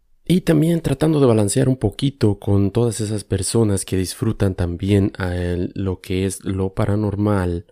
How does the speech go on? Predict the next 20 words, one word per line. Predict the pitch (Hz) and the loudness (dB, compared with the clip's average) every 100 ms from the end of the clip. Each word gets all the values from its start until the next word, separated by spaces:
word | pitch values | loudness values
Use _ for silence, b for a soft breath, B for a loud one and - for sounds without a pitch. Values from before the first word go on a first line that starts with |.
| b b _ _ | b b _ _
esos | 117 113 123 | -6 -2 -2
misterios, | 107 95 - - 110 98 92 95 95 - | 0 -2 0 2 2 2 2 2 0 -2
esas | 104 101 104 92 87 - - _ _ _ _ - | -2 0 -2 -2 -4 -10 -12 _ _ _ _ -8
cosas | - 123 - 92 85 | 0 0 0 -2 -4
que | - 90 85 85 82 - _ _ _ _ - | -6 -6 -4 -4 -8 -14 _ _ _ _ -4
por | 98 90 | -2 2
más | 95 98 | 0 0
que | - 92 | -2 -2
le | 87 87 | 0 0
damos | 90 92 87 | 0 -2 -2
vuelta | 110 117 95 87 85 | 2 2 2 -2 -4
no | 87 90 - | -2 -6 -6
alcanzamos | - 92 90 98 95 85 | -6 -4 -2 0 0 -2
a | 82 | -4
entender | 80 - 85 98 135 | -4 -4 -2 0 0
en | 101 87 | 0 -2
algunos | 87 98 95 - | -2 -2 -2 -4
ma-, | 101 - | -6 -4
en | 101 95 | -4 -2
algunas | 92 98 98 - - - - | -2 -2 -2 -4 -8 -12 -16